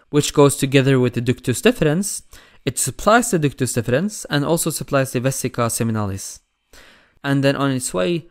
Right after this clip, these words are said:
the artery gives off small, uh, branches called the small urethral branches to supply the lower third of the ureter.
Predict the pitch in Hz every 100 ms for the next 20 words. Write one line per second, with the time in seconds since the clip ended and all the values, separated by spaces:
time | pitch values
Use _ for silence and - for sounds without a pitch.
0 | _ 151 151 156 170 - 143 131 131 -
1 | 127 120 - - 139 135 123 _ _ -
2 | 120 139 135 131 123 - 127 120 - 135
3 | 127 120 110 113 120 131 127 117 110 107
4 | 117 110 - 101 - - - - - 123
5 | 131 127 120 120 123 117 104 - 120 113
6 | 104 104 104 101 107 - -